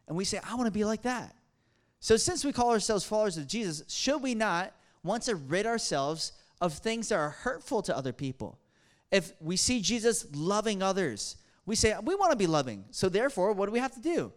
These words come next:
Get rid of the things that are unloving. Well, in order to do that, we need each other to show us kindly where the speck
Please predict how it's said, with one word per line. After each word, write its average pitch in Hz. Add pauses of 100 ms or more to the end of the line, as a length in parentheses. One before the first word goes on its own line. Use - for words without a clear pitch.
(360)
Get 233
rid 226
of 254
the 254
things 156
that 208
are 226
unloving. 156 (640)
Well, 190
in 196
order 254
to 226
do 156
that, 127 (220)
we 175
need 180
each 175
other 147 (120)
to 151
show 196
us 113 (200)
kindly 160 (440)
where 160
the 156
speck -